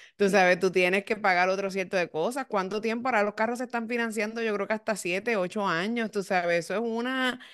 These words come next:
Speaker 1: Siete, ocho años, mano, es una co-, es un tiempo bien largo para usted tener ese pagaré. Así que, o sea, son esas cosas a considerar. O sea, si usted hace cincuenta, sesenta mil, pues mire, si quiere comprar un carro nuevo,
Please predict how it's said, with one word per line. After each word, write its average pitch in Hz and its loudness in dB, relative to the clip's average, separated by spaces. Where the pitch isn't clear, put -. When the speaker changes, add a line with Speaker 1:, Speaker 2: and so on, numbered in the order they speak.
Speaker 1:
Siete, 208 2
ocho 269 -2
años, 262 0
mano, 240 -2
es 233 -6
una 220 -2
co-, 208 -2
es 185 0
un 190 -6
tiempo 226 -2
bien 190 0
largo 175 0
para 180 0
usted 165 -4
tener 165 -6
ese 196 -6
pagaré. 170 0
Así 156 -2
que, 247 2
o - -12
sea, 247 0
son 269 -2
esas 302 -2
cosas 302 -2
a 240 -2
considerar. 160 0
O 160 -10
sea, 196 2
si 196 0
usted 196 2
hace 233 2
cincuenta, 254 -2
sesenta 190 -2
mil, 254 -4
pues 220 -4
mire, 208 -2
si 196 -4
quiere 180 0
comprar 220 -2
un 254 -4
carro 254 -4
nuevo, 240 0